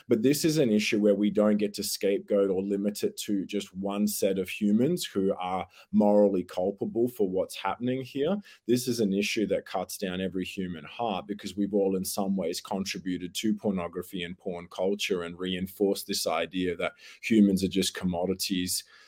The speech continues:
And so I think it's hard for people to sit with that.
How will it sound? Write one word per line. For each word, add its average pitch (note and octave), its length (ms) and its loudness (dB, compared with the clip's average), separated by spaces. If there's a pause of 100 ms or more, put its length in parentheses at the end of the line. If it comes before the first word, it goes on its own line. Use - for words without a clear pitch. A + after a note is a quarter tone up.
(280)
And G2+ 140 6
so G2 260 8
I G2 80 6
think G#2+ 280 4
it's G#2 120 2
hard G#2 440 4
for B2+ 80 -2
people B2 360 4
to A2 80 4
sit - 280 2
with D3 260 0
that. C#2+ 200 0